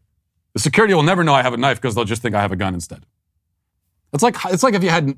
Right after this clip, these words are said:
uh, weed and you, you hid it in a box labeled heroin. It just doesn't make a lot of sense. And, um, perhaps more importantly, though,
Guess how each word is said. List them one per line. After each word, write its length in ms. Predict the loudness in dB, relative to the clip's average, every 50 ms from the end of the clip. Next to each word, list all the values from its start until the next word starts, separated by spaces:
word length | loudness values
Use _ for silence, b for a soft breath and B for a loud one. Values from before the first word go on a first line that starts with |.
| -6 -8
uh, 220 | -4 -2 -2 -2 -2
weed 760 | -4 -6 -4 -4 -2 0 0 2 2 2 0 0 -4 -6 -6
and 160 | -6 -2 -2
you, 260 | 0 0 -2 -4 -6 -10 _ _ _ -4
you 460 | -2 0 0 0 -2 -2 -6 -8 -10 -8
hid 220 | -2 -2 0 0
it 120 | 0 -2
in 120 | 0 -2 0
a 120 | 0 -2
box 640 | -4 -6 -4 0 2 2 2 2 0 -2 -4 -10 -6
labeled 380 | -4 -4 -4 -2 -4 -6 -6
heroin. 420 | -4 -4 -2 -2 -2 -4 -6 -8 -12
It 60 | -12
just 180 | -10 -8 -4 -2
doesn't 240 | -2 -2 -2 -2 -4
make 140 | -4 -2
a 40 | -2
lot 120 | -4 -4 -4
of 80 | -2
sense. 260 | -2 -2 -2 -2 -4 -8 b b b b b b b b b b b b b b -4
And, 300 | 0 2 2 4 4 4
um, 320 | 4 2 2 2 0 -4 -6 _ _ _ _ _ _ _ _ _ _ _ _ _ 0
perhaps 260 | 2 2 2 0 -2
more 220 | -2 0 2 2
importantly, 440 | 0 0 0 -2 -2 -2 -2 -6 -8
though, 280 | -6 -6 -6 -8 -10